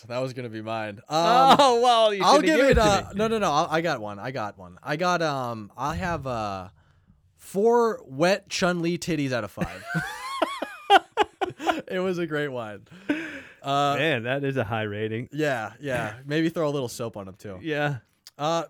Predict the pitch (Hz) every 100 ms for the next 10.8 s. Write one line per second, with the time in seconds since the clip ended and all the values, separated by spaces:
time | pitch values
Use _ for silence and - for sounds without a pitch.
0 | - 208 208 233 202 190 196 190 170 160
1 | 175 180 185 185 180 _ 110 110 110 131
2 | 131 127 120 131 131 - 214 175 202 190
3 | 175 170 151 156 - 139 156 - 127 131
4 | - _ - 104 101 104 123 151 151 131
5 | 127 131 127 113 107 107 101 107 110 107
6 | 107 107 98 127 139 135 127 107 101 98
7 | 95 - 165 160 139 117 - 143 123 113
8 | - 107 104 101 - 107 101 98 95 98
9 | 95 92 95 90 - _ _ _ _ _
10 | _ 104 104 117 113 110 120